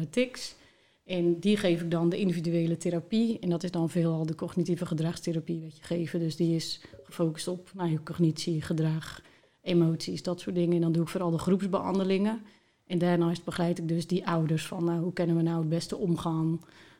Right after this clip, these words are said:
eh, met, ja, met als kind, met deze problematiek. Het, met, nou ja, is daarin goed om te doen, wat is daarin juist niet goed om te doen. Je komt natuurlijk superveel tegen als je een kind opvoedt met, eh, met zulke problemen.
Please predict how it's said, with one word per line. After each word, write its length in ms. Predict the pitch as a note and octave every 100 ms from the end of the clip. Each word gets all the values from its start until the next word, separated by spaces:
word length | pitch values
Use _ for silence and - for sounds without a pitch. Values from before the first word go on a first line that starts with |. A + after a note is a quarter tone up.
| _
eh, 420 | - E3+ E3 E3 E3
met, 520 | E3+ F3 F3 - - F#3+
ja, 140 | E3+
met 440 | D#3+ E3 F3 F3 A3
als 140 | F3 -
kind, 400 | F3+ E3+ E3 F3
met 160 | E3
deze 260 | F3+ E3 F3
problematiek. 720 | - D#3+ D#3+ D#3+ D#3+ F3+ F3
Het, 340 | E3 D#3+ E3 F3+
met, 280 | E3 - G#3
nou 160 | F#3+
ja, 180 | D#3+ D3+ D3+ _ _ _ -
is 140 | F3
daarin 220 | E3+ F3
goed 200 | F3 E3
om 120 | E3+ D#3+
te 100 | E3+
doen, 300 | D#3+ D#3+ D#3+
wat 140 | D#3
is 80 | D#3
daarin 260 | E3 E3
juist 200 | E3 E3+
niet 180 | E3+ D#3
goed 200 | - D#3+
om 100 | D#3+
te 100 | D#3
doen. 240 | D#3+ D#3 D#3+
Je 80 |
komt 240 | D#3 E3+ E3
natuurlijk 400 | D#3+ F3+ E3 -
superveel 580 | - A3 G#3+ D#3 E3 D#3
tegen 420 | E3+ E3 E3 E3+
als 120 | D3+
je 60 | E3
een 100 | D#3
kind 360 | F3+ E3 E3
opvoedt 520 | D3 - - D#3+ D#3+
met, 220 | E3 D#3+ F#3
eh, 80 | E3+ E3+ G#3 G3
met 160 | F3+
zulke 220 | F#3+ F3
problemen. 720 | D#3+ - E3 D#3+ D#3 E3 F#3+